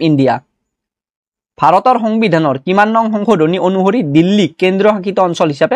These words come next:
ঘোষণা কৰা হৈছিল? ইয়াত দিয়া থকা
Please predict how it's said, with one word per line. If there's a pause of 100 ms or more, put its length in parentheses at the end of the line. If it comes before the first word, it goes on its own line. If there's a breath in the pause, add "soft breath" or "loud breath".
ঘোষণা
কৰা
হৈছিল? (2000)
ইয়াত
দিয়া
থকা